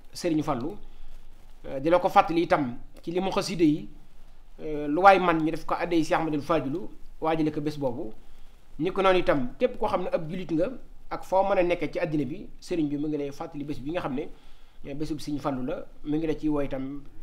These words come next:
kemtalaay kàttanam. Yow mi mu woo itam mu ngi la ciy woo sa kemtalaay kàttan, insha Allahu Rabbi. Bés boobu nag sëriñ bi, kenn ku ne xam na ne,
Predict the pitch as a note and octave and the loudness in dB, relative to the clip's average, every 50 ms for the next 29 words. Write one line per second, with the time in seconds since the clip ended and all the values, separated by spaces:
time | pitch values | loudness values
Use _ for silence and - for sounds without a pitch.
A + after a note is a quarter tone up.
0 | - - - C#3 G3 G#3 G3 F3+ E3+ D#3+ - D3+ C#3+ - C#3+ B2+ C3 E3+ A3 - | -4 -4 -2 -2 -2 0 0 -2 -2 -2 -2 -4 -4 -4 -4 -4 -4 -6 -6 -8
1 | - - - - - - - - - - - - - - C#3+ D#3+ F#3 G3 G3 F#3+ | -10 -12 -12 -12 -12 -12 -12 -12 -12 -12 -12 -10 -10 -2 0 2 2 2 0 0
2 | F#3+ F3+ F3+ E3+ - E3 D#3 D#3 D#3+ E3 E3 D#3 D#3 D#3 D3+ C#3+ - C#3+ C3+ - | 4 6 6 6 6 4 2 2 2 2 0 0 0 0 -2 -2 -2 -4 -4 -4
3 | F3+ F3+ F3+ E3 D3+ D3 - D3 C3+ A#2+ B2 C#3 E3+ - - - - - - - | -4 -2 -2 -2 -2 -2 -2 -4 -4 -4 -4 -4 -4 -6 -6 -6 -6 -6 -6 -6
4 | - - - D#3+ D#3+ - - D#3 C#3+ C#3+ D3 D3 C3+ C#3 C3+ A#2+ G#2+ C3 D#3 - | -6 -4 -4 -2 -2 0 0 0 0 0 0 0 0 0 -2 -2 -2 -4 -4 -6
5 | - - - - - - - - - - D#3 G3+ E3 F3 A3 A3+ A3+ G#3+ G#3 - | -8 -12 -10 -8 -8 -8 -8 -10 -8 -4 -4 -4 0 4 4 4 6 4 2 2
6 | - - G#3 G#3+ G3+ F3 E3 G#3+ D4 C#4 - - - - - - - - - - | 2 0 0 0 0 -2 0 0 0 -2 -2 -8 -10 -12 -14 -14 -14 -14 -10 -10
7 | - - - - - - - F#3+ F#3 F3 G3+ G#3+ G3+ - G#3+ G#3 F3+ E3 F3+ A3 | -10 -10 -10 -12 -8 0 0 0 2 2 2 2 4 4 4 4 4 2 2 2
8 | C#4 | 0